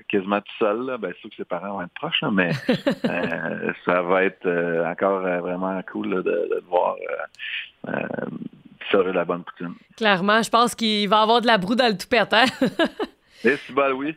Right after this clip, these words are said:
Speaker 2: Ouais, c'est ça.
Speaker 1: Maintenant, puis dans son petit pinch mou aussi.
Speaker 2: <laughs> Euh,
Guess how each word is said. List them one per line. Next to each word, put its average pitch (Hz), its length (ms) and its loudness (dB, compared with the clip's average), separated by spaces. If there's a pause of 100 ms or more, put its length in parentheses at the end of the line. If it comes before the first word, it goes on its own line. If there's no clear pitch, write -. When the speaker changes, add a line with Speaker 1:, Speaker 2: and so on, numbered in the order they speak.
Speaker 2:
Ouais, 262 240 4
c'est 254 200 2
ça. 262 160 0
Speaker 1:
Maintenant, 285 220 2
puis - 120 -20
dans 117 180 -2
son 127 160 -8
petit - 180 -20
pinch 135 300 0
mou 135 240 -8
aussi. 135 260 -8 (120)
Speaker 2:
<laughs> 285 400 2 (1080)
Euh, 240 200 6